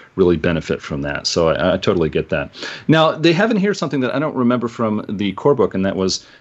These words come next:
that someone who goes through the gauntlet either way, they leave a gauntlet trail,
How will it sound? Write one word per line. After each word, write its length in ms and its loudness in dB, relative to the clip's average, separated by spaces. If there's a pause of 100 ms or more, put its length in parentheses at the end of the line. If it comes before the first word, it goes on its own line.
that 220 0
someone 320 4
who 300 2
goes 380 4
through 140 0
the 60 -4
gauntlet 380 -2
either 240 0
way, 240 0
they 140 -2
leave 260 -6
a 100 -6
gauntlet 600 -2
trail, 640 0